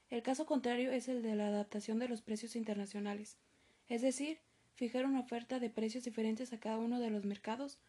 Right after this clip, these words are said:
o países en los cuales se está operando por parte de una empresa. Los factores para tener en cuenta a la hora de decidir la estandarización y adaptación son:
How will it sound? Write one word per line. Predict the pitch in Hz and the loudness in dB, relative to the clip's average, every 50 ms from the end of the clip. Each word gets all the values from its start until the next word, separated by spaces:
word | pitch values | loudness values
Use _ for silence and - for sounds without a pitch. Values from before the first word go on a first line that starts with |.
| - - - - - _ _ | -20 -20 -20 -20 -20 _ _
o | - 226 - | -6 -4 0
países | 226 233 233 233 240 233 - - - | 2 2 2 2 0 -2 -4 -4 -2
en | 247 | 0
los | 226 214 214 | 0 0 -2
cuales | - 220 220 240 - | -2 -2 -2 -2 -4
se | - | -6
está | 220 - - 220 | -6 -2 -2 -4
operando | 214 214 226 220 220 220 233 262 277 - | -2 -2 -2 0 0 0 0 -2 -2 -4
por | - 220 | -6 -6
parte | 214 - 208 208 - 220 214 | -4 -4 -6 -4 -2 -2 0
de | 214 | 2
una | 208 208 208 | 2 2 0
empresa. | 202 - 202 - - - - - _ _ _ _ _ _ _ _ _ - - - _ _ _ _ _ - - - _ _ _ - | -2 -4 -8 -12 -12 -16 -18 -20 _ _ _ _ _ _ _ _ _ -20 -20 -20 _ _ _ _ _ -20 -20 -20 _ _ _ -4
Los | 277 254 240 | -4 -2 -2
factores | - 247 220 - - 269 277 285 - | -2 -4 -4 -2 -2 -2 -2 -4 -4
para | - 262 233 220 220 | -4 -2 -2 -2 -2
tener | - 220 226 226 | -2 0 0 0
en | 233 240 | -2 -2
cuenta | 240 247 240 226 220 240 | -2 -2 -2 -2 -2 -2
a | |
la | 240 226 214 208 | 0 0 0 0
hora | 208 214 233 | 0 -2 0
de | 233 226 | 0 0
decidir | 214 202 202 202 - 208 208 208 - | 0 0 0 0 0 0 2 2 0
la | 226 226 | -2 -2
estandarización | 220 - 214 208 202 202 208 208 208 202 202 - 208 - 233 240 247 | -2 -2 -2 0 0 -2 -2 -4 -4 -6 -6 -6 -6 -4 -2 -2 -2
y | 247 | 0
adaptación | 233 220 214 214 - 202 202 - 226 226 233 220 | 0 -2 -2 -2 -4 -6 -4 -2 -2 -2 -2 -4
son: | 220 - 233 254 302 359 | -4 -4 -4 -4 -6 -8